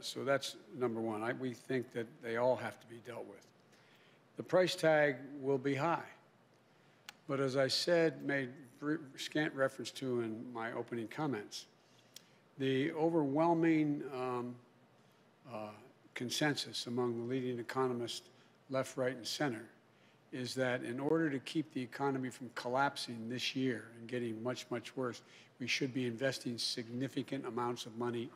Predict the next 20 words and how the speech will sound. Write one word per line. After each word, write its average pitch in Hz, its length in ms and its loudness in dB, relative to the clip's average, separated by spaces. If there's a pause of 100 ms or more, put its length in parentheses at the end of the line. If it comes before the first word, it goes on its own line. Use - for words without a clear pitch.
(140)
right 123 260 0 (200)
now 110 380 0 (640)
to - 80 -12
grow 120 340 4
the 113 160 -2
economy. 110 480 -4 (640)
And 123 140 -4
that's 127 220 0
a - 20 -10
pretty 127 260 -4
wide 120 520 0 (100)
consensus. - 720 -2 (520)
And, 117 340 0
uh, 117 300 2 (220)
as 117 160 -4
you 120 140 -2
know, 127 540 0
uh, 110 100 -6 (140)
Moody's 127 420 2
had 113 220 -8